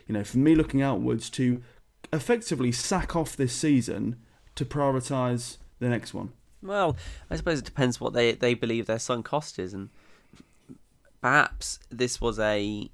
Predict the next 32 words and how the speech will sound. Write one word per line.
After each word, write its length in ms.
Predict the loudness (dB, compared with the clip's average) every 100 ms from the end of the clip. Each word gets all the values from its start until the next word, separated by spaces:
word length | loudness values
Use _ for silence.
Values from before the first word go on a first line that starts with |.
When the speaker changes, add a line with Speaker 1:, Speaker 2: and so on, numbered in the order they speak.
| -8
Speaker 2:
a 100 | -8 -10
premeditated 1040 | -10 -4 -2 0 0 0 -2 -6 -4 -8 -8 _ -20 _ _ -8
desire 640 | -4 0 2 2 -2 -8 -12 -20 _
to 400 | 0 4 4 2 -2 _ _ _ _ 2
basically 420 | 2 0 -8 -12
put, 220 | -10 -10 -12 _ _
put 160 | -12 -10
forward 280 | -6 -4 -4
a 80 |
twenty 300 | -6 -6 -8 -8
twenty-one 540 | -10 -8 -4 -2 -2
car 300 | -2 0 0
that 200 | 0 -4
will 140 | -6 -4
be, 320 | -2 -2 -4 _ _ _ _ _ _
they 160 | 2 2
think, 380 | 0 -8 -8 -10
pretty 340 | -6 -6 -6
dominant, 540 | -8 -8 -8 -8 -8 -10 _ _ _ -20 -20 -6
and 300 | -2 -2 -2
it's 200 | -6 -6
kind 240 | -2 0
of 80 | 2
backfired 540 | 2 0 2 4 4 2
a 40 |
little 200 | -4 -8
bit 220 | -6 -6
because 260 | -6 -8 -6
it's 140 | -6
not 200 | -6 -6
dominant 400 | -4 -4 -4 -6
enough. 380 | -2 -2 -2 -6